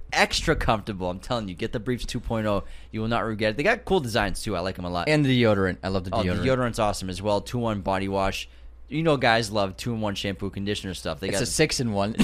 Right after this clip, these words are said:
Speaker 1: <laughs> They have a seventeen-in-one <laughs> shampoo conditioner. Kidding. It's a two-in-one shampoo conditioner.
Speaker 2: It's a toothpaste and shampoo.
Speaker 1: Body wash. Hey, man, we're gonna get in trouble. They'd be like, "No, we do not have a toothpaste <laughs> shampoo conditioner." <laughs>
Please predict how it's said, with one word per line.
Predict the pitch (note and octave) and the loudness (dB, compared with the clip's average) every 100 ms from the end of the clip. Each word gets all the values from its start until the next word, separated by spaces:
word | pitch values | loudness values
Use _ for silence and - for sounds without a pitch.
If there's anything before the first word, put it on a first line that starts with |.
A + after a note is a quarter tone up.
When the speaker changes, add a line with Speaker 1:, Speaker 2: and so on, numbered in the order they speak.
| B2 | 4
Speaker 1:
<laughs> | - | 6
They | A#3 A#3 | 8 10
have | A#3 F#3 | 8 6
a | |
seventeen-in-one | F3 - F3+ F3 D3+ - D#3+ D3 C3+ A#2+ - - D3 | 2 6 6 4 0 2 2 4 4 4 0 -6 -12
<laughs> | F#3 G3 | -12 -10
shampoo | - E3+ D#3+ D3+ | 0 4 4 4
conditioner. | C3+ C3 - F#2+ C#3+ D3 - | 2 -2 -2 -6 -8 -16 -2
Kidding. | B2 F#2+ D#2+ - - - | 0 0 -2 -6 -10 -6
It's | A#2+ | -6
a | |
two-in-one | A2 E3 D3+ C#3 | 2 4 6 4
shampoo | C#3+ C3 B2+ | 2 2 0
conditioner. | A#2+ A2+ G#2+ - G#2 | -2 -2 -2 -2 -2
Speaker 2:
It's | G2 D3+ | -2 -4
a | |
toothpaste | - C#3+ D#3+ D#3 C#3+ B2 | -4 -2 0 2 0 2
and | A#2 A2+ | 0 0
shampoo. | B2+ A2 | 0 2
Speaker 1:
Body | C3+ - F#3+ | 4 6 4
wash. | F3+ E3 C3 - - - - F#3 | 6 8 8 6 0 -6 -10 -8
Hey, | - D3 | -2 0
man, | A2+ | 0
we're | C3+ | 2
gonna | E3+ | 2
get | D#3 B2+ | 2 0
in | B2+ | 4
trouble. | D3+ B2+ | 2 4
They'd | C3+ | 2
be | |
like, | C#3 D3 | 2 4
"No, | F3 E3+ | 6 8
we | F#3+ | 6
do | G3+ | 8
not | G3 | 10
have | F3+ E3+ | 10 12
a | F#3+ | 12
toothpaste | G#3+ G#3 - F#3+ F3+ F#3+ G#3 | 12 8 8 8 10 8 4
<laughs> | F#3+ | -4
shampoo | - F3+ E3+ F3 | 2 4 6 4
conditioner." | E3 E3 E3+ D3 C3+ C3 C3+ | 4 6 4 4 4 4 2
<laughs> | - | -2